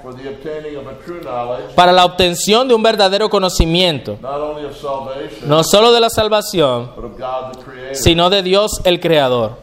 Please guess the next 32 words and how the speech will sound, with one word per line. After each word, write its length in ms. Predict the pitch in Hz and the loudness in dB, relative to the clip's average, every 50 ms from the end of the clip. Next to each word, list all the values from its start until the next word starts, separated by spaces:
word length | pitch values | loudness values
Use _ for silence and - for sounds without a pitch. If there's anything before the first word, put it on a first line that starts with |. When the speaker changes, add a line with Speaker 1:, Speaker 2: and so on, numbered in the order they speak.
| - - - - - | -20 -20 -20 -20 -20
Speaker 1:
E. 400 | 139 147 139 127 107 95 92 - - - - _ _ | -18 -16 -14 -14 -14 -14 -16 -20 -20 -20 -20 _ _
Speaker 2:
E. 540 | - 165 185 175 143 120 104 - - - - - - - _ | 4 6 6 6 6 4 0 -6 -14 -20 -20 -20 -20 -20 _
Speaker 1:
The 80 | - 113 | -20 -16
testimony 760 | - 165 165 170 170 170 165 165 156 151 151 147 147 139 | -8 -6 -4 -4 -4 -6 -10 -12 -12 -10 -10 -10 -10 -10
of 120 | 135 117 - | -12 -12 -14
the 60 | 123 | -14
Spirit 580 | 120 - - - 165 170 170 160 135 123 127 131 131 | -16 -18 -18 -16 -12 -10 -8 -6 -6 -6 -6 -4 -2
Speaker 2:
El 100 | 156 156 | 0 2
testimonio 500 | 151 180 170 175 180 175 185 196 226 247 | 2 2 2 4 2 2 2 2 2 2
del 140 | 247 240 233 | 2 2 2
Espíritu 760 | 208 - - - 214 220 202 165 139 120 151 156 165 180 170 120 | 0 -2 0 0 2 2 2 2 0 2 2 2 2 0 -2 -8
Speaker 1:
is 160 | 113 - - | -14 -14 -10
necessary 800 | 147 151 160 160 - 156 156 - - 139 123 113 113 113 120 127 151 | -10 -8 -8 -8 -10 -14 -16 -16 -12 -10 -10 -8 -8 -8 -8 -2 0
Speaker 2:
es 240 | 156 175 175 185 | 2 2 2 2
necesario 840 | 196 208 208 196 - - 170 151 - - 185 185 180 151 120 113 104 95 104 | 2 2 2 4 4 2 2 2 2 4 6 6 6 6 4 2 -4 -8 -10
Speaker 1:
for 160 | - 120 120 | -12 -12 -12
the 100 | 120 123 | -10 -12
acknowledgement 760 | 120 110 - 120 131 131 135 139 147 147 147 147 143 139 135 135 | -12 -12 -14 -12 -10 -8 -8 -8 -8 -10 -12 -14 -14 -14 -14 -14
of 100 | 120 - | -14 -12
the 120 | 117 117 | -12 -14
authority 500 | 113 - - 135 131 127 127 123 123 120 | -14 -14 -14 -14 -12 -10 -10 -10 -10 -10
of 80 | 113 104 | -12 -14
Scripture. 300 | - - - - - 110 | -16 -16 -18 -18 -12 -2
Speaker 2:
para 220 | - 165 170 175 175 | 2 4 6 6 6
el 60 | 170 | 4
reconocimiento 840 | 175 175 175 180 175 175 165 - 175 165 170 180 196 208 208 233 226 | 2 0 0 0 0 0 0 0 0 0 2 2 2 2 2 2 2
de 80 | 214 | 4
la 80 | 208 190 | 4 2
autoridad 600 | 185 165 180 180 170 156 151 156 160 170 180 175 | 2 0 0 0 2 2 4 4 4 4 4 2
de 180 | 165 160 165 156 | 0 0 2 2
la 80 | 147 | 2
Escritura. 560 | 139 - - 127 123 110 - 120 113 104 95 | 2 0 -4 -6 -6 -4 -4 -4 -4 -4 -6